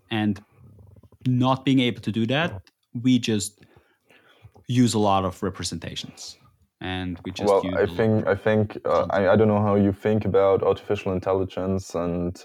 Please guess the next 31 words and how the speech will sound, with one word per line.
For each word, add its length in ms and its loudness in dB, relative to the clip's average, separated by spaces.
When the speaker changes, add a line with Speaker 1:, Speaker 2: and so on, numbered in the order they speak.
Speaker 2:
uh, 220 -4
deep 280 -6
learning 280 2
and 100 -2
how 220 -2
you, 200 -4
how 160 -2
much 200 -2
you've 160 -2
actually 280 -2
done 220 0
there. 300 2
But, 420 2
uh, 300 4
for 140 -4
me, 380 6
uh, 120 6
like, 240 2
I, 460 2
I 300 2
thought 280 2
a 20 4
lot 200 6
about 260 6
machine 320 2
learning. 360 4
I 80 0
did 180 2
a 40 0
lot 300 2
there 320 4